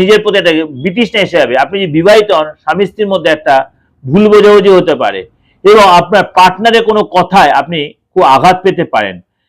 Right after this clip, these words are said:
এগুলো কিন্তু আপনার সতর্ক থাকতে হবে। এবং আপনাকে জুনের পঁচিশ ছাব্বিশ তারিখ থেকে up to জুলাই মাস আপনার ক্ষেত্রে কিন্তু কাজের জায়গায় আপনি সমস্যায় পড়বেন। আপনাকে মাথা ঠান্ডা রাখতে হবে, মানে মুখের ভাষা ঠিক রাখতে হবে, লোকেদের তর্ক বিতর্কে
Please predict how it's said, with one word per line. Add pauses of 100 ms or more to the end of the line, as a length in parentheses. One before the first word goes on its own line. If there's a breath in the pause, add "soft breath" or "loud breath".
(200)
এগুলো
কিন্তু
আপনার
সতর্ক
থাকতে
হবে। (200)
এবং (500 soft breath)
আপনাকে (380)
জুনের (120)
পঁচিশ
ছাব্বিশ
তারিখ
থেকে
up
to (100)
জুলাই
মাস (160)
আপনার
ক্ষেত্রে (100)
কিন্তু (460 soft breath)
কাজের
জায়গায়
আপনি
সমস্যায়
পড়বেন। (400 soft breath)
আপনাকে (120)
মাথা
ঠান্ডা
রাখতে
হবে, (420)
মানে (140)
মুখের (100)
ভাষা (100)
ঠিক (100)
রাখতে
হবে, (420 soft breath)
লোকেদের
তর্ক (120)
বিতর্কে